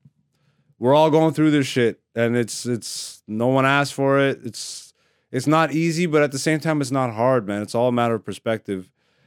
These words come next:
And I know that that's very general. I know that there's obviously a lot of really awful experiences to be had in this, in this world. And, y-, like, it's not easy to get over shit. Um,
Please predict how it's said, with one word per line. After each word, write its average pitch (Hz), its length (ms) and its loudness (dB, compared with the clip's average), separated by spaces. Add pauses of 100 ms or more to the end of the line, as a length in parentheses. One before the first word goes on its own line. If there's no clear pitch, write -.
(120)
And 104 160 -4
I 110 100 -2
know 113 680 2
that 104 180 -6
that's 110 220 -2
very 104 280 -2
general. 131 720 0 (800)
I 98 120 -2
know 110 200 0
that 101 120 -2
there's 104 160 -4
obviously 107 440 -4
a 98 80 -2
lot 95 280 -2
of 85 300 -14 (140)
really 127 500 0
awful 113 400 -4
experiences 113 640 -6
to 120 100 -6
be 110 120 -4
had 110 280 0
in 107 140 -4
this, 101 220 -8
in 101 200 -4
this 98 220 -6 (420)
world. 123 680 2 (960)
And, 123 520 0
y-, 139 160 -2 (160)
like, 127 300 -2
it's 120 180 -6
not 139 280 2
easy 139 300 0
to 123 80 2
get 113 160 2
over 120 240 2
shit. 87 340 -8 (840)
Um, 95 640 -8